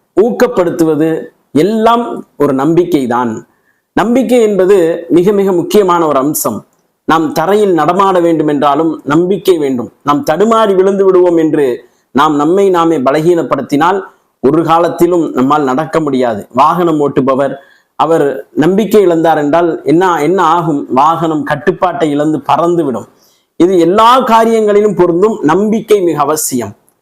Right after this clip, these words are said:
ஆனால் அந்த நம்பிக்கை, ஒரு அறிவாளியால் எல்லாவற்றிலும் அந்த நம்பிக்கையை வைக்க முடியாது. அப்படி வைக்க முடியாது அப்படிங்கிறத தாண்டி, அப்-, ஒரு அறிவாளி அப்படி நம்பிக்கை வைக்க மாட்டான்.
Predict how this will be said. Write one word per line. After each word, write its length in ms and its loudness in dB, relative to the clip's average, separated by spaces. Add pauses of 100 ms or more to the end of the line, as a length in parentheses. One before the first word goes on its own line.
(140)
ஆனால் 380 0
அந்த 220 -2
நம்பிக்கை, 800 -2 (220)
ஒரு 180 2
அறிவாளியால் 920 2 (160)
எல்லாவற்றிலும் 1040 2
அந்த 180 0
நம்பிக்கையை 520 0
வைக்க 240 0
முடியாது. 480 0 (640)
அப்படி 320 -2
வைக்க 380 2
முடியாது 920 2 (340)
அப்படிங்கிறத 640 0
தாண்டி, 760 -2
அப்-, 200 -6
ஒரு 120 2
அறிவாளி 560 2
அப்படி 260 -2
நம்பிக்கை 540 2
வைக்க 300 0
மாட்டான். 680 -2